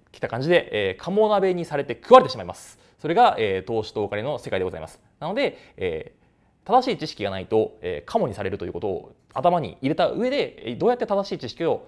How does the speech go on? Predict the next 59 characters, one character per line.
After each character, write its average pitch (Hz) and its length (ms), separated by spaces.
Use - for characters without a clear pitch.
身 110 80
に 107 80
つ - 40
け 113 60
る 95 60
か 90 80
と 92 80
い - 20
う - 20
こ 131 60
と 220 140
を 113 80
ぜ 92 80
ひ - 160
一 - 40
緒 147 100
に 156 40
学 92 160
ん 90 40
で 90 40
い 85 60
き - 20
ま 87 80
し - 80
ょ 82 60
う。 - 20
と 196 60
い - 20
う - 0
わ 208 80
け - 0
で、 - 340
え 117 240
ー、 - 40
今 214 100
日 131 40
の 92 240
テ 139 100
ー 120 40
マ、 92 220
え 82 480
ー、 - 40
失 - 140
敗 139 160
し 120 100
な 127 100
い 117 100
投 120 160
資 - 100
法、 123 320
大 120 160
損 110 160
か 101 80
ら 98 80
学 98 140
ん 98 40
だ 98 60
コ 113 140
ツ 190 280